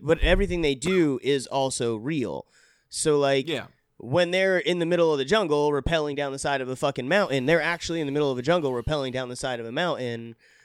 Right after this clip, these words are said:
Speaker 1: uh, to go try to find this thing. And then later on in the season, you get a cool episode where they'll be showing the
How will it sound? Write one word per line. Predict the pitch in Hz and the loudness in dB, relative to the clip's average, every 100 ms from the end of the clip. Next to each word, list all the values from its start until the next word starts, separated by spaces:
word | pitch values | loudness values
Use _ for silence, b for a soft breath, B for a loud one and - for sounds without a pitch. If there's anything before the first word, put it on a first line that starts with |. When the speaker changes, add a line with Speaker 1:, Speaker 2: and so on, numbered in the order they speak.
| b b | b b
Speaker 1:
uh, | - 131 123 | -6 -2 -2
to | 117 160 | -2 -2
go | 143 | -2
try | 135 139 | 0 0
to | 123 | 0
find | 139 123 | -2 -4
this | 120 - | -4 -4
thing. | 202 165 135 | -2 0 0
And | 131 | -2
then | 131 | -2
later | 147 143 131 | 0 0 0
on | 147 156 139 131 | -2 -2 -2 -4
in | 127 123 | -6 -6
the | 120 | -6
season, | 240 226 139 131 | -6 -4 -4 -4
you | 127 | -6
get | 120 | -6
a | |
cool | 113 147 131 | -6 -4 -4
episode | 135 123 127 123 117 117 - | -4 -8 -4 -4 -4 -10 -8
where | 123 117 | -6 -4
they'll | 117 | -6
be | 113 120 | -6 -8
showing | - 131 117 117 | -4 -4 -4 -6
the | 113 104 | -6 -6